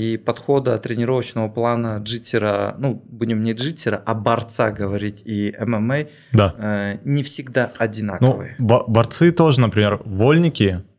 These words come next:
Speaker 2: для меня один из эталонов вообще
Speaker 1: Это
Speaker 2: спортсменов
Speaker 1: да.
Speaker 2: в плане физической подготовки. Не знаю, почему, ну, точнее, я знаю, наверное, почему так, потому что они, ну, с детства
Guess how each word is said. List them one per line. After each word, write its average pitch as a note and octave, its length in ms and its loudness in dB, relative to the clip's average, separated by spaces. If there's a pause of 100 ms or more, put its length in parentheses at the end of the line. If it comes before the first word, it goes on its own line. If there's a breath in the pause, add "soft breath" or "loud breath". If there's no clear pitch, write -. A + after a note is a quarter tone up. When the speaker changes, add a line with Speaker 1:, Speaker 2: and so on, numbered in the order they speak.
(160)
Speaker 2:
для A2 160 4
меня G#2+ 260 2
один A2+ 380 6
из G#2 140 2
эталонов G#2+ 540 2
вообще G#2 240 0
Speaker 1:
Это G#2+ 80 2
Speaker 2:
спортсменов G#2 520 4
Speaker 1:
да. F#2+ 360 -6 (140)
Speaker 2:
в - 120 -18
плане A2 240 4
физической G#2 420 2
подготовки. G2+ 680 0 (760 loud breath)
Не A#2+ 100 4
знаю, C#3 280 4
почему, C3 500 -2 (160)
ну, D3 320 4 (480)
точнее, D#3 340 2
я C#3+ 100 6
знаю, F#3+ 280 4
наверное, C3+ 340 4
почему B2 400 0
так, A2+ 240 2
потому A2+ 200 0
что A#2+ 160 0
они, A#2 200 2
ну, A#2 200 4
с G2+ 100 0
детства A2 580 2